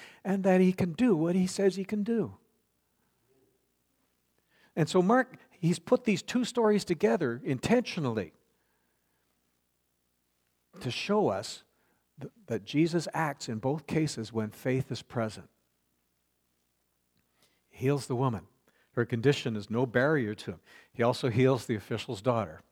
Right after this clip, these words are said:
the synagogue leader's daughter. Now, when, when we talk about healing, sometimes questions pop into our heads.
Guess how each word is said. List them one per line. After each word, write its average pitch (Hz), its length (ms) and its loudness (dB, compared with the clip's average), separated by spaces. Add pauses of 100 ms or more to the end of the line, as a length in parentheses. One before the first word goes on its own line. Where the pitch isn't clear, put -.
(120)
the 107 80 -12
synagogue 101 460 -10
leader's 101 240 -8
daughter. 82 360 -14 (2000)
Now, 160 200 2 (1600)
when, 160 220 0
when 160 180 0
we 147 100 2
talk 214 280 -2
about 208 260 8
healing, 127 380 0 (1000)
sometimes 226 600 0
questions 120 840 -4 (1000)
pop 143 280 -2
into 139 240 0
our 117 140 4
heads. 113 400 -4